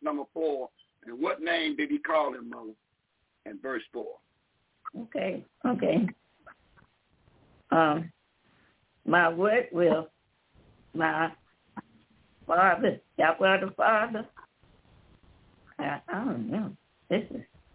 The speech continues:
Speaker 2: it said, "Then I said, I have labored
Speaker 1: Well,
Speaker 2: in
Speaker 1: make
Speaker 2: vain. I
Speaker 1: Yeah.
Speaker 2: have spent
Speaker 1: Mm-hmm.
Speaker 2: my strength for naught, and in vain. Yet surely my judgment is with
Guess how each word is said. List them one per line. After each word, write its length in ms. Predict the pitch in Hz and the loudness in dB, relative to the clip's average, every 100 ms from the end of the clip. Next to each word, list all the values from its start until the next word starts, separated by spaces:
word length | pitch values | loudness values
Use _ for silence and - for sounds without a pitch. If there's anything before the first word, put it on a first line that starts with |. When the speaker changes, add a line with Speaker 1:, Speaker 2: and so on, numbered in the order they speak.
| - | -2
Speaker 2:
it 160 | 185 185 | -2 4
said, 200 | 196 185 | 4 4
"Then 280 | 233 220 202 | 4 4 4
I 200 | 214 190 - | 0 -2 -4
said, 240 | 220 190 | 0 2
I 160 | 175 180 | 4 0
have 380 | 180 202 - - - - | 2 2 2 0 -4 0
labored 560 | 196 208 - - 240 - | 0 0 0 -8 -12 -4
Speaker 1:
Well, 140 | 262 151 | 2 4
Speaker 2:
in 80 | |
Speaker 1:
make 140 | - - | 4 4
Speaker 2:
vain. 420 | 196 165 113 247 - _ - - - _ _ _ | 2 -2 -6 -12 -18 _ -10 -10 -10 _ _ _
I 180 | 190 208 | 0 2
Speaker 1:
Yeah. 140 | 294 | 2
Speaker 2:
have 140 | 302 - - | 0 -2 -10
spent 320 | - 233 233 - - _ - | -2 0 2 -2 -10 _ -6
Speaker 1:
Mm-hmm. 240 | 139 147 | -2 2
Speaker 2:
my 340 | 175 190 160 - _ | 2 2 0 -6 _
strength 380 | 240 214 175 - _ _ _ | 2 4 2 -4 _ _ _
for 120 | - 160 | -4 -2
naught, 460 | 175 196 170 - - _ _ - - _ _ | 2 0 0 -4 -18 _ _ -20 -20 _ _
and 200 | - 170 | 0 4
in 240 | 196 180 160 | 4 2 2
vain. 460 | 220 220 117 95 - _ _ _ | 2 2 -2 -8 -12 _ _ _
Yet 340 | - 180 226 - - | -4 0 0 -2 -2
surely 400 | - 247 160 117 - - _ - _ | 2 4 2 -4 -10 -18 _ -20 _
my 220 | 135 170 147 190 | -8 -6 -6 0
judgment 640 | 233 233 196 151 139 110 _ | 0 0 -4 -4 -6 -8 _
is 180 | 165 147 | -6 -6
with 260 | 156 185 143 | -2 0 0